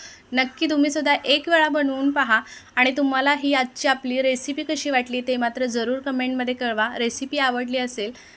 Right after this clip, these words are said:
तर नक्की व्हिडिओला एक लाईक करा. आपली ही रेसिपी तुमच्या मित्र, मैत्रिणी, परिवारांमध्ये जास्तीत जास्त शेअरसुद्धा करा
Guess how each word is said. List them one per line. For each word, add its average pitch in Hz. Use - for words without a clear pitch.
तर 240
नक्की 240
व्हिडिओला 240
एक 247
लाईक 233
करा. 262
आपली 247
ही 277
रेसिपी 277
तुमच्या 262
मित्र, 247
मैत्रिणी, 233
परिवारांमध्ये 233
जास्तीत 226
जास्त 226
शेअरसुद्धा 262
करा 254